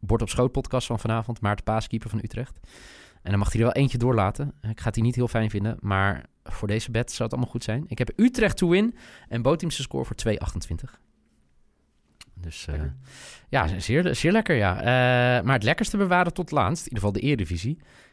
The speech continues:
Speaker 1: Heracles tegen P S V vanavond. Vanavond eindigen we. Hij begint kwart voor vijf. We eindigen in de avond. Eh, voor mijn gevoel altijd dat het niet heel erg lekker is voor P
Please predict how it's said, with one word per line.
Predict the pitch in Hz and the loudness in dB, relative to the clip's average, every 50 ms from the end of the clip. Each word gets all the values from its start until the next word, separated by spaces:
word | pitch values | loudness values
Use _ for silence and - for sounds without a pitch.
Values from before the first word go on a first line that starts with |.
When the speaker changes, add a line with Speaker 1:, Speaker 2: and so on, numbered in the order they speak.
| _ | _
Speaker 1:
Heracles | _ - 98 123 147 151 - 127 123 - | _ -2 0 0 0 0 0 -2 -4 -2
tegen | 107 104 - | -4 -4 -4
P | - - 85 | -2 -4 -4
S | 85 - | -4 -6
V | - - - - | -8 -12 -14 -14
vanavond. | _ - - 78 73 76 78 80 80 78 - - - - _ _ _ _ _ _ _ _ _ _ _ _ - | _ -10 -8 -6 -6 -6 -8 -10 -12 -12 -14 -18 -20 -20 _ _ _ _ _ _ _ _ _ _ _ _ -12
Vanavond | - - 95 127 147 123 104 92 98 - - - _ - | -4 -2 0 2 2 2 0 -2 -4 -6 -10 -16 _ -2
eindigen | - 104 120 107 87 76 76 | 0 2 2 2 2 0 -2
we. | 73 73 71 - - - | -4 -6 -8 -8 -6 -2
Hij | 82 92 | -2 -2
begint | 87 - 139 147 | 0 0 0 0
kwart | - - 104 - | 0 0 -2 -2
voor | - 92 | -2 -2
vijf. | 92 107 123 151 147 - - | -2 0 0 -2 -4 -6 -8
We | - 95 | -8 -6
eindigen | - 104 123 139 127 - | -2 0 0 0 0 -2
in | 101 | -2
de | 90 85 | -2 -2
avond. | 90 101 110 - 139 143 - - - - - - - - - - - - | -2 -4 -4 -6 -8 -8 -10 -12 -16 -16 -18 -18 -18 -18 -18 -20 -16 -8
Eh, | - - 95 98 98 98 98 98 98 98 104 98 - _ | -2 0 2 2 2 2 2 2 2 0 0 -2 -4 _
voor | - - - - | -14 -6 -2 0
mijn | 156 151 - | 0 0 0
gevoel | - - 196 247 254 | 0 0 2 2 2
altijd | - 139 - 135 117 | 2 2 2 0 0
dat | 120 113 110 | 0 -2 -4
het | 117 110 - | -4 -6 -2
niet | 117 123 135 - | -2 -2 0 0
heel | 117 123 117 | 2 2 2
erg | 104 95 | 2 2
lekker | 92 98 117 - - 170 | 0 -2 -2 -2 -4 -6
is | 175 170 | -6 -6
voor | - - | -8 -8
P | 147 - | -6 -4